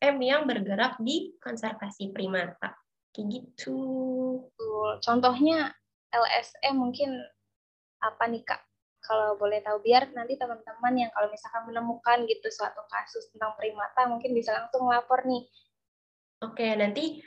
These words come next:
Speaker 1: kalian bisa nih searching-searching di Instagram ya. Contohnya itu L S M-nya, kalau misalnya yang khusus di, eh, khusus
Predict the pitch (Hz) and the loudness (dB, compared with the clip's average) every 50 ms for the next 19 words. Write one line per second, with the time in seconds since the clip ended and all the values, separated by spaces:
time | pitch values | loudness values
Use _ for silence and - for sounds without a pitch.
0 | _ _ _ _ - 214 208 233 269 285 269 269 - 311 311 311 302 302 294 294 | _ _ _ _ 0 2 2 4 2 2 0 2 2 2 2 2 -2 -6 -8 -8
1 | - - - 226 - - 240 240 233 240 233 233 - 262 262 254 226 220 220 226 | -8 -4 -4 -4 -2 -2 -2 -2 0 -2 -4 -2 -2 -2 -2 0 0 0 -2 -2
2 | 226 220 214 208 208 220 220 220 220 220 214 196 202 196 - - - 208 202 202 | -2 -2 -2 0 0 0 0 2 2 2 0 -2 -2 -4 -4 -4 -2 -2 -2 0
3 | 208 208 208 208 202 202 - 262 - 233 214 208 208 202 - 202 196 202 208 226 | -2 -2 -2 -2 -4 -2 0 0 2 2 2 2 2 0 -2 -2 -2 -2 0 0
4 | 240 262 262 262 - - - _ _ _ - 220 220 220 226 226 226 226 226 226 | 0 0 -2 -4 -10 -18 -20 _ _ _ 0 4 4 4 4 4 2 0 0 -2
5 | 220 220 220 214 214 214 214 214 226 226 226 - - 277 277 - - 294 294 294 | 0 2 2 2 2 2 2 2 2 0 -2 -4 -6 -6 -6 -6 -4 -4 -4 -4
6 | - - 214 226 226 214 - - - - 208 214 208 208 208 208 202 208 214 208 | -4 -4 -2 -2 -2 -2 -2 -6 -4 0 2 2 4 4 4 4 4 2 0 -2
7 | - - _ _ _ _ _ _ _ _ _ 226 240 247 - 262 247 247 - - | -6 -12 _ _ _ _ _ _ _ _ _ 2 2 4 4 2 2 2 0 -4
8 | - - | -8 -14